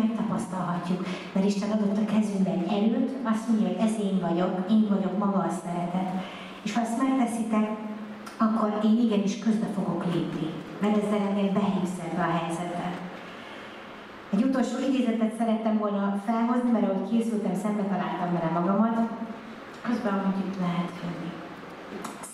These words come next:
S Lewis, ö, beszél erről, hogy nincs olyan, hogy elpazarolt, elvesztegetett szeretet. Mert a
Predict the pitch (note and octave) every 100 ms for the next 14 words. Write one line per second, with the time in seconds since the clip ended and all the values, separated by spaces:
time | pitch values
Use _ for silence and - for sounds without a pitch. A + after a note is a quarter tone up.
0 | C#4+ A#3 A3+ A#3+ A#3+ A3+ A3 - - -
1 | - A3 G3+ G3 G3+ G3+ G3 - - G#3
2 | A3 C4 A#3+ G#3 G#3 G3+ G#3+ A3+ A#3 A#3+
3 | - - - - - - - - - -
4 | - - - - A#3+ A#3 A#3 A#3 - -
5 | - - E4 C#4+ B3+ A3+ G#3+ A3 A3 G#3
6 | G3+ G3+ F#3 E3 D#3+ D#3 - - - G#3+
7 | G#3 G3+ G3 G3+ F3 - F3+ - F#3 F3+
8 | E3 - D#3+ - - - - - - -
9 | A3 A3